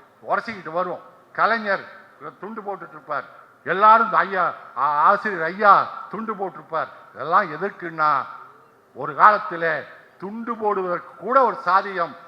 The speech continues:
இருந்தது, அதை முறையிடுப்பதற்காக இந்த துண்டு போடுவது நிகழ்ந்து கொண்டிருக்கின்றது. அப்படி பல்வேறு ப-,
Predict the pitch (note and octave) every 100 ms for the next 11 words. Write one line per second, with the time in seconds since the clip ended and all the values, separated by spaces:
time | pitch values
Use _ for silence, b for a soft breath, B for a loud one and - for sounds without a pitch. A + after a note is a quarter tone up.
0 | - D3 F#3+ G#3 F#3 F3 E3+ C#3+ - -
1 | D#3+ F3 C3 A#2+ A3 C4+ A#3 - G3+ F3+
2 | - E3+ E3 E3 C3 - - A#2 E3 E3
3 | D#3 C3 - - _ _ D#3 E3+ F3+ D#3+
4 | D3+ E3 D3+ D3 C#3 B2+ _ _ _ B2+
5 | E3 G3+ F3+ D3+ C3+ B2+ - G#2 F2+ _
6 | _ _ _ _ _ - E3+ - A3+ G#3+
7 | E3+ - - D#3 G#3+ C4 C#4 C4+ B3 F3
8 | - - _ _ _ _ _ E3 D#3